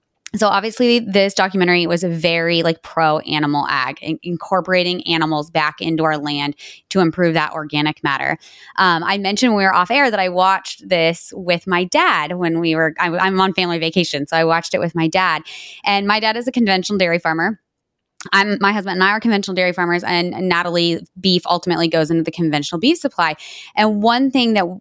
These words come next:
we, you do highlight in this film is some of the challenges we have with mono you know, monocropping, monoculture cropping, that just one type of plant.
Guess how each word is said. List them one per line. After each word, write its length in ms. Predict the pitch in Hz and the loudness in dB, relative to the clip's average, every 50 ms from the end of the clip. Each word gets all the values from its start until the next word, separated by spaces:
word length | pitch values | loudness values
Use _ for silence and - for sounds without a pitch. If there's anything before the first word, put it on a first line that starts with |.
| - _ _ _ _ _ | -18 _ _ _ _ _
we, 180 | - 196 196 214 | -6 0 0 2
you 160 | 202 214 214 | 4 4 2
do 300 | 196 165 190 220 269 294 | 2 2 2 2 4 4
highlight 320 | 247 214 196 185 175 156 143 | 4 2 0 0 -2 -4 0
in 80 | 170 | 0
this 160 | 175 170 - | 0 0 0
film 200 | - 170 165 170 | 0 -2 0 0
is 140 | 170 185 190 | 0 -2 -2
some 120 | - 214 220 | -2 -2 0
of 80 | 233 | 0
the 80 | 262 269 | 0 0
challenges 460 | - 240 190 175 180 190 196 202 180 | 0 0 0 0 0 0 -2 -2 0
we 120 | - 202 | 0 0
have 240 | 190 180 156 160 160 | 0 2 0 0 0
with 120 | 175 185 185 | 0 0 2
mono 460 | 190 170 147 147 151 156 160 160 - _ _ _ _ _ _ _ - _ - | 2 2 4 4 4 4 2 2 -2 _ _ _ _ _ _ _ -20 _ -6
you 100 | 175 202 | 0 2
know, 120 | 190 175 | 4 4
monocropping, 640 | 165 175 185 196 202 196 - 190 160 175 - 160 165 | 4 4 2 2 0 0 -2 -2 -2 -2 -4 -4 -2
monoculture 580 | 143 160 175 175 175 165 - 170 165 160 - 160 | 0 2 2 2 2 0 -2 -4 -4 -4 -4 -6
cropping, 380 | - - 151 143 - 117 147 147 | -4 -4 -4 -4 -4 -4 -2 -2
that 260 | 143 143 - - 180 | -2 -2 -2 -6 -10
just 280 | 170 160 151 - - | -10 -10 -10 -10 -8
one 440 | 180 175 170 170 175 175 170 175 180 | -10 -4 0 0 2 2 2 0 -2
type 240 | 175 - 165 156 - | -2 -2 -4 -2 -4
of 100 | 160 - | -6 -8
plant. 340 | - - 262 277 190 160 - | -4 -4 0 0 0 -2 -4